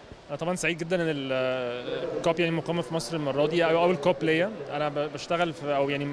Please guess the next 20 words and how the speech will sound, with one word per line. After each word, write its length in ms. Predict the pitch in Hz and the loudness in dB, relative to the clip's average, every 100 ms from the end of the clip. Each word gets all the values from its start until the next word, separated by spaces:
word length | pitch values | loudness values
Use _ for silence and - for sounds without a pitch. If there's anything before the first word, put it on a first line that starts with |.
| 135 147 | -6 -4
انفولد 260 | 143 165 | 0 0
في 100 | 160 | 2
مجال 240 | 160 147 165 | -2 2 0
المناخ 420 | 160 143 156 160 | 0 0 0 0
من 120 | 147 | -4
أكتر 240 | 151 160 | -2 0
من 80 | 156 | 2
عشر 200 | 143 147 | 0 0
سنين، 380 | 156 147 139 170 - - - - 127 123 139 | -2 -2 0 -2 -4 -6 -6 -6 -6 -4 2
ويمكن 500 | 143 143 143 165 180 | 4 4 4 0 0
لما 140 | 170 | 2
بدأت 340 | 156 185 175 160 | 4 4 2 0
كان 240 | 165 165 | -2 0
ال-، 340 | 165 151 139 135 135 131 | 0 -2 -6 -8 -10 -10
القصة 360 | 139 - 165 175 | -6 -4 0 2
دي 120 | 165 | 2
مش، 340 | 170 - - 143 | 0 0 0 2
م-، 460 | 135 135 131 143 160 | 4 2 0 -4 -2
يعني 180 | 147 143 | 0 0
ال-، 160 | 135 | -2